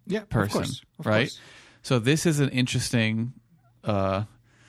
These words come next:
Speaker 1: Absolutely.
Speaker 2: excess and deficiency, our best friend.
Speaker 1: And, and as usual, you know,
Speaker 2: Um,
Speaker 1: he, he is right.
Speaker 2: 'cause I'm thinking about the person <laughs> who, uh, like, I don't know, they, they, like, know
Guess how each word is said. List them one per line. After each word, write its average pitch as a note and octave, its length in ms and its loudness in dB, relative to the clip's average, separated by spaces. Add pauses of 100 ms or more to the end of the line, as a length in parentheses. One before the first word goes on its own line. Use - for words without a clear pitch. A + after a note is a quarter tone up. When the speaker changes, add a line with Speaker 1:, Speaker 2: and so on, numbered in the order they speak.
(120)
Speaker 1:
Absolutely. F#3+ 520 -6
Speaker 2:
excess A#2+ 420 0
and B2 100 2
deficiency, A#2+ 680 0
our G#2 100 0
best G#2+ 280 0
friend. G#2+ 280 0
Speaker 1:
And, E3+ 220 -4
and E3 80 -4
as C#3+ 200 -4
usual, B2 580 -2
you B2+ 160 -4
know, G2 260 -6
Speaker 2:
Um, G#2+ 420 2
Speaker 1:
he, D3 120 0
he D#3+ 60 2
is C3 140 -4
right. A#2 320 -4 (200)
Speaker 2:
'cause C3+ 160 4
I'm B2 80 2
thinking C3+ 320 0
about A#2 320 2
the G#2+ 80 -2
person G#2+ 540 0
<laughs> C3+ 280 2
who, A#2+ 180 2
uh, G#2 320 2 (3250)
like, A#2+ 300 -4
I C3 80 -4
don't G2 140 -4
know, F2 120 -6
they, G#2 120 2
they, A2 200 2
like, A2 240 0
know A2+ 760 2